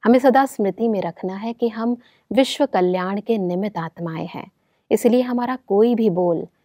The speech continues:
साधारण व व्यर्थ ना हो। हमें अपने हर बोल को महीन रूप से चेक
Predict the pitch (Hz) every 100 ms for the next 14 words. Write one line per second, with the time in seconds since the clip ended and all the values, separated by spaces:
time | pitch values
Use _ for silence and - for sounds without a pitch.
0 | _ - 202 180 175 190 185 247 - _
1 | 196 180 185 190 - 185 170 170 - -
2 | _ _ _ _ _ - 240 269 262 269
3 | 254 269 262 175 185 202 190 175 175 180
4 | 190 240 226 185 185 - 220 214 -